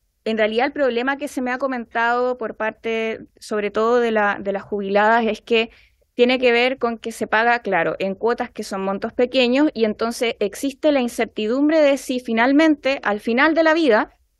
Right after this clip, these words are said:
se terminó de pagar todo ese bono o no.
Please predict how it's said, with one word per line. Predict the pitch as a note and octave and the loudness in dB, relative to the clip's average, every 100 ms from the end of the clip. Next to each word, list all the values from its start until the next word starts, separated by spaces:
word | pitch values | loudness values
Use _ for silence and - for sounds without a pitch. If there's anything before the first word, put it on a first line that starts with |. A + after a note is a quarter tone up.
| _ | _
se | - | -4
terminó | A3+ A#3 A#3 C#4 | 0 0 0 0
de | D#4+ | 0
pagar | C#4+ C4 G#3+ E3+ _ _ _ | 0 0 -2 -2 _ _ _
todo | G#3+ G#3+ G#3 | -4 -2 -4
ese | G#3+ G#3 | -6 -6
bono | G3+ G3+ G3 F#3 | -4 -4 -4 -4
o | |
no. | F3+ - | -4 -6